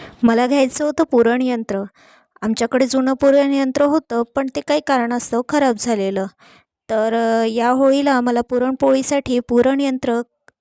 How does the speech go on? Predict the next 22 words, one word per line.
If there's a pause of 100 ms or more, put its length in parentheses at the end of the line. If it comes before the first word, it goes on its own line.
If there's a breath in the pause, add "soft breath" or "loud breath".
अ,
या, (120)
याची
गरज
होती, (100)
तर
मी (100)
म्हटलं (100)
तेच
खरेदी
करूया. (960 soft breath)
तर,
अ, (600)
पुरण
यंत्र
खूप
सुंदर
आहे,
स्टेनलेस
स्टीलचं
आहे (480 loud breath)
आणि